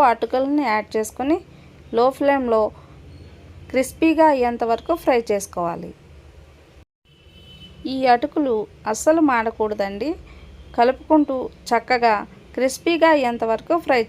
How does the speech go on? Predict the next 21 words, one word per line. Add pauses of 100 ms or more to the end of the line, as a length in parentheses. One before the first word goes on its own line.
చేసుకోవాలి. (640)
ఈ (100)
అటుకులు
వేగడానికి (240)
రెండు (120)
నుంచి (100)
మూడు
నిమిషాల
పాటు (140)
టైమ్
పడుతుందండి. (580)
ఇప్పుడు (420)
అటుకులను
పట్టుకొని
చూస్తే (180)
అవి (220)
ఈజీగా
బ్రేక్
అయితే (480)
చక్కగా (100)
వేగినట్టు.